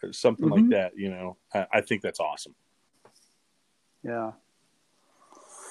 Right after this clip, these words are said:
Speaker 2: What else you got
Speaker 1: Well,
Speaker 2: for us,
Speaker 1: you know,
Speaker 2: Mark? No,
Speaker 1: hey,
Speaker 2: no
Speaker 1: no pressure.
Speaker 2: pressure.
Speaker 1: No, it's just,
Speaker 2: <laughs>
Speaker 1: you know, the, the, the last thing I, I wanted to say was just, you know, you, you gotta make sure that you're externalizing the loss. You cannot keep it inside.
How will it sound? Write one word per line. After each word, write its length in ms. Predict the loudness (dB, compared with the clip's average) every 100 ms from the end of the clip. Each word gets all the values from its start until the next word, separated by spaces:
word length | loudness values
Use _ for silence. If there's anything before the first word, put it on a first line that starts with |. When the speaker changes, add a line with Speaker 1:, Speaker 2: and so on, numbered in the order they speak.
| -16 -16 -16 -16 -16 -16 6
Speaker 2:
What 120 | 10
else 200 | 10 8
you 60 | 6
got 220 | 8 10
Speaker 1:
Well, 160 | 10 8
Speaker 2:
for 60 |
us, 80 | 6
Speaker 1:
you 80 | 6
know, 100 | 6
Speaker 2:
Mark? 300 | 8 6 0 -20 _ _ _ _ 2
No, 160 | 4
Speaker 1:
hey, 120 | 4 4
Speaker 2:
no 120 | 4
Speaker 1:
no 80 | 8
pressure. 380 | 8 8 4
Speaker 2:
pressure. 120 | -6 -4
Speaker 1:
No, 160 | -4 -4
it's 200 | -6 -4
just, 180 | -4 -4 -8 -8
Speaker 2:
<laughs> 200 | 2 4
Speaker 1:
you 80 | 6
know, 160 | 6
the, 260 | 6 6 4
the, 180 | 2 2 0
the 80 |
last 340 | 0 0 -2 -6
thing 180 | -4 -2
I, 100 | -2
I 100 | -2
wanted 360 | -2 -2 -2 -6
to 80 | -4
say 240 | -2 -2
was 160 | -4 -8
just, 220 | -10 -8
you 60 |
know, 80 | -6
you, 260 | -6 -6 -8
you 160 | -8 6
gotta 220 | 6 6
make 200 | 0 0
sure 180 | 2 2
that 80 | 2
you're 140 | 0
externalizing 720 | 0 -2 -2 -2 -2 -4 -6
the 80 | -10
loss. 340 | -8 -8 -10 -18
You 80 | -16 -8
cannot 600 | -6 -4 -4 -4 -4 -6 _
keep 180 | -14 -14
it 80 | -16
inside. 400 | -16 -16 -16